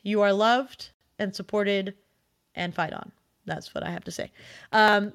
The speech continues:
Benet Joaquin Herrer asked, "Do you have a favorite brother?" Yes, it's you, Benet. Benet Joaquin Herrer, O'Hare, something,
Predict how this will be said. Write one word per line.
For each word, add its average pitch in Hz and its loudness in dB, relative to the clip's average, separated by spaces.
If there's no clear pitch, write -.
Benet 240 2
Joaquin 240 0
Herrer 226 2
asked, 202 -2
"Do 247 2
you 247 2
have 220 -2
a 226 -8
favorite 214 -2
brother?" 185 -4
Yes, 196 -4
it's - -14
you, 190 -4
Benet. 160 -6
Benet 185 0
Joaquin 185 -2
Herrer, 180 2
O'Hare, 180 0
something, 175 -6